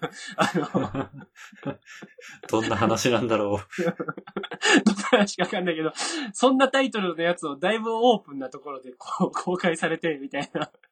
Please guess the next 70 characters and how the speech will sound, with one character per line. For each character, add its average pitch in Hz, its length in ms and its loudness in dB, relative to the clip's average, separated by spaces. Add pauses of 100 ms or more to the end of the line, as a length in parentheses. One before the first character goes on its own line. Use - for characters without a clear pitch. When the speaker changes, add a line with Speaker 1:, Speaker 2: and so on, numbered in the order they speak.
(280)
Speaker 1:
話 175 280 2
と 151 80 -10
か 135 100 -4
を 127 60 -4
し 143 120 -8
て 135 120 -4
さ、 131 200 -8 (220)
い 156 60 6
や、 147 120 8
お 156 80 6
も 185 140 8
ろ 202 160 10
い 180 60 6
こ 175 100 -2
と 160 140 0
し - 100 -4
て 190 140 2
ん 196 60 0
な、 226 180 6
こ 185 160 -2
い 165 60 -2
つ 175 160 -6
と 139 140 -6
思 135 120 -10
っ - 60 -20 (100)
て。 120 260 -10 (720)
Speaker 2:
そ - 360 0
ん 240 100 -2
な 233 140 -2
こ 214 120 2
と 233 140 8
に 175 120 4
な 131 100 6
る 117 100 4
な 101 120 0
ら 95 60 -2
さ、 104 220 -4
も 143 160 6
う 196 40 2
ち 214 80 2
ょ - 20 -2
っ - 20 -2
と - 120 -6
小 - 160 6
分 143 120 8
け 147 140 0
に 143 100 -4
し - 160 -8
て、 131 500 0
短 151 440 4
い 180 80 8
時 131 100 0
間 113 240 2
で 113 80 4
終 113 140 8
わ 113 80 8
る 120 80 8
よ 120 140 8
う 104 40 2
に 98 180 -6 (340)
す - 160 -4
る 117 80 2
作 117 220 -4
戦 107 140 2
も 110 60 0
あ 107 40 -2
っ - 80 -12
た 95 60 -6
よ 90 80 -8
ね。 90 140 -14